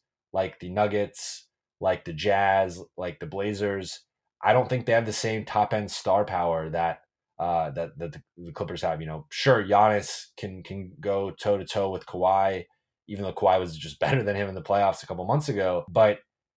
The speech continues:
y-, you know, th-, that second guy, like, the, the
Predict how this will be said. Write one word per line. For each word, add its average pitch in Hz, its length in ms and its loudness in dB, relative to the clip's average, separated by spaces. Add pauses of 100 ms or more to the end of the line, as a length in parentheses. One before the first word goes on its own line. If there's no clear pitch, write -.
(720)
y-, 107 180 -14
you 107 80 -10
know, 101 140 -2
th-, 101 160 -6
that 104 180 2
second 117 320 0
guy, 82 260 2
like, 80 220 -6
the, 87 320 -6
the 104 180 -8